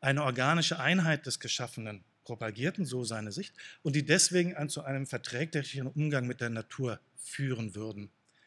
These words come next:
Ich habe den Verdacht, dass das nicht unbedingt an der Anschauung von Ländern wie Indien oder anderen asiatischen Ländern, die buddhistisch oder hinduistisch geprägt waren, geformt war, sondern es war eine Projektion, weil die Theorie so aussah, wie man sie sich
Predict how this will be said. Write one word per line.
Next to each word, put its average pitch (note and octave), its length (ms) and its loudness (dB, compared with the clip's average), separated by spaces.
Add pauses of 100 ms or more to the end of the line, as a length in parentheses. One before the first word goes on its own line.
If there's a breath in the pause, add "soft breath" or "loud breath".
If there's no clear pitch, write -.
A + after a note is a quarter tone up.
(920 soft breath)
Ich D#3 160 0
habe D#3 140 6
den D3+ 100 4
Verdacht, C#3+ 420 4
dass C#3 180 4
das C3 300 0
nicht C3+ 200 -2
unbedingt C#3+ 400 0
an C3+ 100 -2
der C3+ 160 -2
Anschauung C#3 580 2
von C3 140 -4
Ländern C3 380 0
wie B2+ 40 -8
Indien D3 520 4
oder B2 240 -10
anderen C#3 320 -4
asiatischen A#2+ 560 -6
Ländern, B2 280 -2
die A2+ 100 -6
buddhistisch B2+ 540 -8
oder B2 80 -6
hinduistisch A#2+ 460 -10
geprägt A#2+ 460 -10
waren, A2+ 160 -6 (540 loud breath)
geformt C#3 580 -2
war, F3+ 180 0
sondern C#3+ 200 0
es C#3 100 -2
war C#3 60 2
eine D3 100 0
Projektion, C#3+ 760 0 (540 loud breath)
weil C3 200 4
die D#3+ 140 4
Theorie E3+ 320 6
so E3+ 140 4
aussah, F3+ 440 2
wie D#3 80 0
man D3+ 180 0
sie C3+ 120 -4
sich C3 340 -4